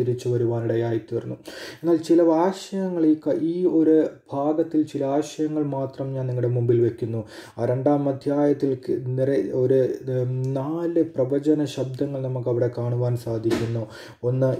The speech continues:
യ-, ഒന്നാമത് പറയുന്നു, "യഹൂദ ദേശത്തിലെ ബethlehem-േ, നീ യഹൂദ പ്രഭുക്കന്മാരിൽ ഒട്ടും ചെറുതല്ല,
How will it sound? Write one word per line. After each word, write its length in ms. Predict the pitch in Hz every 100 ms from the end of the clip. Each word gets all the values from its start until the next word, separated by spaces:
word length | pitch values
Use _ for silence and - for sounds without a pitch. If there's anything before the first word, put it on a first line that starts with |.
| 107
യ-, 100 | 127
ഒന്നാമത് 680 | 123 135 143 151 156 151 135
പറയുന്നു, 380 | 135 131 127 123
"യഹൂദ 560 | 117 127 120 156 151 147
ദേശത്തിലെ 580 | 143 143 131 139 135 127
ബethlehem-േ, 920 | 120 127 139 143 123 135 131 127 117 - - -
നീ 220 | 123 120
യഹൂദ 380 | 117 139 151 147
പ്രഭുക്കന്മാരിൽ 1120 | 143 - 127 147 - 139 139 135 135 131 131
ഒട്ടും 540 | 123 131 123 - 131
ചെറുതല്ല, 680 | 123 127 135 131 120 117 120